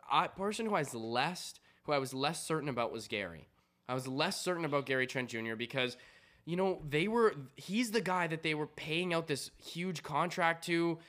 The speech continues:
It's not like he had a ton of hype around him before they made that trade.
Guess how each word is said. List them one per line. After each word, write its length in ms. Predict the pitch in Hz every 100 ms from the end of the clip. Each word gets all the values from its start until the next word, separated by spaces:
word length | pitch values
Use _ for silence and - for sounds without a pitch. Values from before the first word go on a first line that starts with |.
| - -
It's 180 | 135 151
not 120 | 160 165
like 100 | 160
he 100 | 175
had 100 | 151
a 40 |
ton 280 | - 135 165
of 80 | 143
hype 240 | 151 151
around 320 | 147 147 143
him 380 | 139 139 143 143 135
before 420 | 123 - 135 143
they 120 | 139
made 240 | 135 135 131
that 160 | 123
trade. 540 | - 123 120 123 123